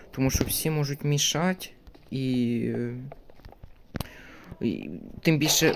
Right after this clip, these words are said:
поки вони зберуться, поки вони тебе доженуть, це буде дуже довго. А я вже так звик гуляти в Дорс, що мені вже самому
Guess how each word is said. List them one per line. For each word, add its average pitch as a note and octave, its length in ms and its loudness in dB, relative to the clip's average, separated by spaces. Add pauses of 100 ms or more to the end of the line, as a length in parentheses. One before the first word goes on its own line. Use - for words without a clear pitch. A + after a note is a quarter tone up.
(100)
поки D#3+ 320 2
вони D3+ 560 2
зберуться, D3 560 2
поки D3+ 260 -2
вони D3+ 200 2
тебе D3 200 2
доженуть, C#3+ 720 0 (220)
це D3 120 -4
буде D3 160 2
дуже F3 420 0
довго. B2+ 440 2
А C#3 60 2
я D3+ 120 4
вже D3+ 160 -2
так D3 180 -2
звик C3 220 -4
гуляти C3 360 -2
в A#2+ 40 -6
Дорс, F3+ 260 2
що - 320 -2 (1120)
мені D#3+ 300 4
вже D3 140 -2
самому D3 460 2